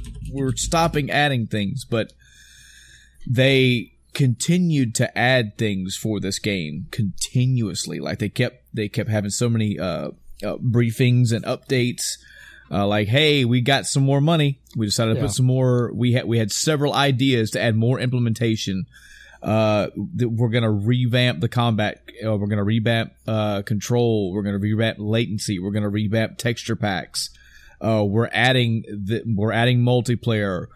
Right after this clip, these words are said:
Speaker 1: We're adding this, these different types of multiplayer abilities, et cetera, et cetera, so on." Um,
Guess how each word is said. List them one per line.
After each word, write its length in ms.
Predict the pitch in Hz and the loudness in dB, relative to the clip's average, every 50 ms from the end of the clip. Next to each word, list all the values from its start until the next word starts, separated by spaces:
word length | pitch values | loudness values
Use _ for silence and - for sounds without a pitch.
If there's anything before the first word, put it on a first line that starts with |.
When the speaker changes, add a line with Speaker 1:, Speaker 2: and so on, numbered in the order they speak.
| - - - | -20 -12 -6
Speaker 1:
We're 180 | 98 110 113 - | -2 -2 -2 0
adding 760 | - 110 120 120 120 120 117 113 113 113 101 - 107 113 110 | 0 0 2 2 2 2 2 2 0 0 -2 -4 -6 -4 0
this, 240 | 110 123 117 107 113 | 0 0 0 0 -2
these 300 | 117 101 113 113 113 98 90 | 0 2 2 2 2 0 0
different 420 | 87 123 127 - - 123 - - | 0 0 0 0 -2 -6 -6 -4
types 320 | - - 127 131 117 131 123 | -2 0 0 0 0 -2 -4
of 80 | 107 | -2
multiplayer 600 | 104 104 107 101 - 107 92 - - 104 101 95 95 | -2 0 -2 -2 -2 -4 -6 -4 -4 -2 -2 -2 -2
abilities, 420 | 87 90 90 87 85 90 - 120 | -2 -4 -4 -6 -6 -8 -6 -6
et 60 | 110 117 | -6 -6
cetera, 420 | - - 120 113 - - 113 98 | -4 -2 -2 -2 -2 -4 -6 -6
et 80 | 92 - | -6 -8
cetera, 380 | - - 92 87 - - 80 80 | -8 -8 -8 -8 -8 -10 -8 -8
so 140 | - 87 82 69 | -6 -6 -6 -8
on." 300 | 62 57 57 60 - - - _ _ _ _ - - - - - - - - - - _ _ _ _ _ - | -8 -10 -10 -10 -10 -12 -12 _ _ _ _ -20 -20 -20 -20 -20 -20 -20 -20 -20 -20 _ _ _ _ _ -6
Um, 640 | - 98 101 101 101 98 98 95 92 90 87 104 | -2 0 2 2 2 2 2 0 0 -2 -4 -4